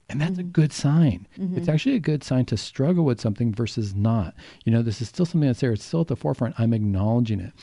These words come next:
Speaker 1: I think ultimately, you know, when we see this in therapy, when, when people come in all the time, "I'm still dealing with this, I'm still dealing with this," I'm like, I tell them, "You know, you feel like, like that's, like, you're doing bad. I see it as you're doing really good because it's still at the forefront and you're still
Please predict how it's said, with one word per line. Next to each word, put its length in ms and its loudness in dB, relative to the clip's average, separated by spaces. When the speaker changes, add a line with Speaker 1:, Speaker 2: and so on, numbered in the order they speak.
Speaker 1:
I 120 0
think 420 0
ultimately, 500 2
you 180 2
know, 120 2
when 120 2
we 60 4
see 140 0
this 160 0
in 60 -2
therapy, 280 0
when, 340 -2
when 140 0
people 220 -2
come 180 0
in 80 0
all 80 -2
the 60 -4
time, 280 -2
"I'm 140 -2
still 300 -8
dealing 320 -2
with 80 0
this, 100 -6
I'm 80 -2
still 160 -2
dealing 140 2
with 100 -2
this," 80 -20
I'm 100 2
like, 200 2
I 120 2
tell 200 0
them, 140 2
"You 80 2
know, 100 6
you 260 2
feel 220 0
like, 360 -4
like 220 -2
that's, 260 -2
like, 320 -4
you're 100 2
doing 240 6
bad. 480 0
I 100 4
see 200 0
it 60 4
as 80 2
you're 100 0
doing 180 2
really 180 2
good 180 0
because 400 -2
it's 220 -10
still 240 -2
at 60 -4
the 80 -4
forefront 400 -4
and 120 0
you're 120 2
still 500 -4